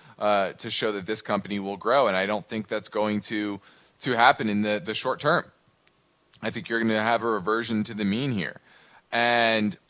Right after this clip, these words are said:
it's still pretty overvalued, even if you're looking based on these pandemic-type earnings.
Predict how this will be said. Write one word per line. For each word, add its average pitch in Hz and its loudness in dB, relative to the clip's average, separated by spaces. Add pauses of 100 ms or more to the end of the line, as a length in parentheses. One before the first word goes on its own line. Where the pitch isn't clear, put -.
(240)
it's 110 -4
still 143 2 (560)
pretty 135 0
overvalued, 131 4
even 139 -4
if 139 -4
you're 123 -4
looking 123 -2
based 120 -2
on 110 2 (260)
these 113 0 (640)
pandemic-type 131 2
earnings. 120 -2